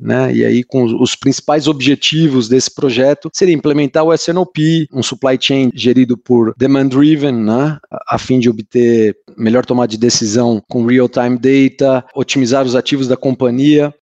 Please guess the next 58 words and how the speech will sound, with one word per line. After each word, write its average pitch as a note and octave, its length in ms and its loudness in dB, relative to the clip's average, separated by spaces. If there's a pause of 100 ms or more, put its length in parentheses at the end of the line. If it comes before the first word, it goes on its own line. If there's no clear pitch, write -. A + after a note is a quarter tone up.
(240)
e B2 80 -2
sair C#3+ 320 0
um F3 100 2
pouco D#3 320 -2
do, C3+ 240 0
do A#2+ 160 -2
básico, B2 580 -2
né? B2+ 140 2
Porque - 160 -2
tudo C#3+ 180 -4
isso C#3+ 140 0
que - 60 -6
eu - 40 -6
tô D3 80 -2
falando C3 260 -2
é B2+ 40 -2
muito C#3 260 -2
básico, A#2+ 460 -4
mas G#2 160 0
imaginem A2+ 460 0
vocês A#2 440 0
que A2 280 0
no A2 80 0
início A2 280 0
da G#2+ 200 -2
década G#2 360 0
de G2 120 -2
dois G2+ 200 -2
mil A2 140 -2
e G#2+ 40 -2
dez G#2 380 0
a G2+ 60 -6
gente G#2 240 -4
não A2 100 2
tinha A2+ 320 0
nada G#2 280 0
disso G#2+ 240 -2
implementado, D3 580 -2
pra D#3 120 -2
algo C#3+ 180 0
um C3+ 40 -2
pouco C#3+ 280 -4
mais C#3+ 200 0
estratégico. A#2+ 840 -2 (120)
Então D#3+ 220 -2
essa E3+ 180 -2
é E3+ 40 0
um D#3 80 -4
pouco D#3+ 260 -2
da D#3+ 140 0
história D3+ 760 0
de B2+ 120 -8
como D#3 260 -2
começou D3 500 0
essa C#3+ 200 -2
jornada C3 800 0
do A#2 180 -6
supply B2 480 -2